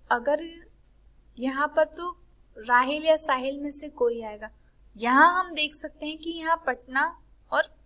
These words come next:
दिल्ली में से क्या आएगा। अब साहिल की हमें कोई detail नहीं है, but Rahil का इतना पता है कि वो पटना में रहने वाले के पास नहीं है। तो suppose हमने साहिल को यहाँ लिखा है, तो हम राहिल को यहाँ लिख सकते हैं।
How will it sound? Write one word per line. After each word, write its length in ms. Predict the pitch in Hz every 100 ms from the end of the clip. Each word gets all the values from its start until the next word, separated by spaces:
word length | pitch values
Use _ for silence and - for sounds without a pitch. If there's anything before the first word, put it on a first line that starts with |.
| -
दिल्ली 320 | - 240 254 262
में 120 | 269
से 140 | 320
क्या 320 | 285 - 208
आएगा। 380 | 180 180 180 - - - _ - _ - - -
अब 240 | 226 240 _ -
साहिल 440 | - 269 262 269
की 140 | 269 320
हमें 240 | 320 320
कोई 180 | 330 320
detail 480 | 285 294 311 311 302
नहीं 220 | 294 294 302
है, 140 | 349 349 _ _ _ - _ _ _ 269
but 180 | 269
Rahil 420 | 269 262 269 294 302
का 80 | 339
इतना 300 | 294 - 302
पता 280 | 311 302 294
है 180 | 269 277
कि 180 | 285 311
वो 140 | 302
पटना 440 | 330 269 262 262 269
में 160 | 285
रहने 240 | 277 254 254
वाले 180 | 254
के 120 | 262 277
पास 320 | 240 220 -
नहीं 160 | 233 226
है। 60 |
तो 120 | 240 254
suppose 400 | 240 - 262 262
हमने 180 | 254
साहिल 340 | 262 240 220 226
को 140 | -
यहाँ 280 | 240 214 220
लिखा 300 | 262 262 -
है, 220 | 247 233
तो 720 | 302 - _ - - - -
हम 120 | 277 277
राहिल 320 | 262 269 277
को 120 | 302
यहाँ 220 | 311 294
लिख 200 | 294 262
सकते 400 | - 240 - -
हैं। 240 | 208 214